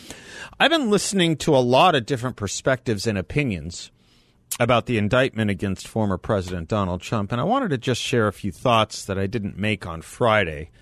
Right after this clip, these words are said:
when we first discussed the news in depth. As my old classics professor used to say about anything we would read or hear that was surprising or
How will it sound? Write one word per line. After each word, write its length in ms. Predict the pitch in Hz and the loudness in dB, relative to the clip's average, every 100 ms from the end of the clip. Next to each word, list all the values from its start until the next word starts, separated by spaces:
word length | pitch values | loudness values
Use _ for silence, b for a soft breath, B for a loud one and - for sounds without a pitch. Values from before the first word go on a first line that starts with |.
| b b b - | b b b -6
when 160 | 101 | -2
we 80 | 98 | -2
first 440 | - 120 98 - | -2 0 0 -2
discussed 580 | 80 - - 101 - - | -10 -10 -2 -2 -2 -6
the 100 | 95 | -4
news 380 | 92 101 95 92 | -2 0 -2 -4
in 160 | 82 78 | -8 -4
depth. 400 | 117 110 - 117 | 0 0 0 -6
As 180 | - | -4
my 100 | 147 | 0
old 220 | 196 262 - | 2 0 -2
classics 640 | 135 127 123 - 113 - | 0 2 2 -2 -8 -8
professor 500 | 101 - 110 - 101 | -6 -2 -4 -2 -4
used 300 | 110 107 - | -4 -6 -8
to 60 | |
say 240 | 95 117 107 | -4 0 2
about 360 | 98 98 82 - | 2 0 -2 -4
anything 640 | 120 120 - 123 117 117 | -2 -2 -2 -2 -2 -2
we 140 | 107 | -2
would 240 | 98 87 104 | -2 -2 0
read 320 | 123 113 107 | 4 4 2
or 100 | 90 | 0
hear 340 | - 117 110 | 0 2 2
that 160 | 104 - | 2 -2
was 120 | - | -6
surprising 800 | 98 - 113 101 104 98 104 90 | -8 -2 2 4 2 0 -4 -6
or 180 | 57 | -10